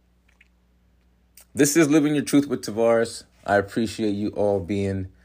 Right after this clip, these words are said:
here with me again and again. It's, uh, it's awesome. It really is. It's special. That's what it is.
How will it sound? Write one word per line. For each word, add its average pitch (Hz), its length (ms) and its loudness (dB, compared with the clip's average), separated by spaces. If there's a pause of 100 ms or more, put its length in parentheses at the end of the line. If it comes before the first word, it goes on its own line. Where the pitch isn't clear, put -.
(1300)
here 95 440 2 (300)
with 92 220 -4
me 87 320 -4 (600)
again 92 640 -4 (2000)
and 90 100 -2
again. 87 580 -6 (220)
It's, 87 260 -4
uh, 82 360 -2 (680)
it's - 160 -8
awesome. 87 500 -2
It - 60 -14
really 82 300 -4
is. 73 220 -8
It's - 140 -10
special. 80 540 2 (120)
That's 95 200 -8
what 92 100 -6
it 85 140 -12
is. 85 300 -12